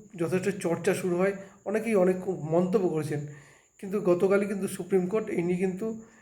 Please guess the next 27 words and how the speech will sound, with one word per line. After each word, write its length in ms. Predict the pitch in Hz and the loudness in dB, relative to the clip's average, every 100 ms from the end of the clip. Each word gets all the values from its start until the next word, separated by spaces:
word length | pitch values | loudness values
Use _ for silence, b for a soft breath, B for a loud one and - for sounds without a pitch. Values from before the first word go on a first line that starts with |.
| B | B
এই 200 | - 190 190 | -4 -4 -2
কথাটার, 360 | 175 185 202 | -4 -2 -2
আহ, 460 | 196 196 175 160 160 151 - 175 | -2 -6 -6 -6 -8 -10 -18 -6
যে 120 | 170 185 | 0 0
কোনো 280 | 196 202 | 0 0
সত্যতা 480 | 196 185 - 196 196 | 0 -4 -6 0 4
নেই, 140 | 190 196 | 4 2
তা 140 | 180 | 0
কিন্তু 260 | 170 180 190 | -2 -2 -4
স্পষ্ট 420 | - 175 - 170 | -6 -10 -6 -4
করে 160 | 156 | -2
দিয়েছে। 260 | 139 147 143 B B B B B B - | -2 -4 -6 B B B B B B -4
ফলে, 160 | 202 202 - - - | -2 -2 -8 -16 -10
উম, 140 | 165 | -8
সাধারণ 440 | - - 175 214 180 | -8 -6 -2 0 0
মানুষ 280 | 185 202 - | 0 -2 -6
কোনটা 280 | 175 170 170 | -4 0 2
বিশ্বাস 320 | 147 156 139 | 0 -4 -6
করবে? 280 | 175 160 160 - _ b b b b b - | -10 -12 -14 -18 _ b b b b b -14
একশো 220 | - 170 | -6 -4
একান্ন 340 | 165 180 185 | 0 2 4
গ্রাম, 200 | 185 196 185 - B B _ | 4 2 0 -6 B B _
না 320 | 165 160 160 151 - - | -6 -2 -2 -4 -6 -6
পোস্টমর্টেম 540 | 147 - 170 165 165 | -6 -2 0 0 0
রিপোর্ট, 400 | 160 175 240 220 - B B B 185 | -2 0 2 0 -4 B B B -10
আহ, 180 | 160 | -6
না, 360 | 160 165 165 | 0 2 2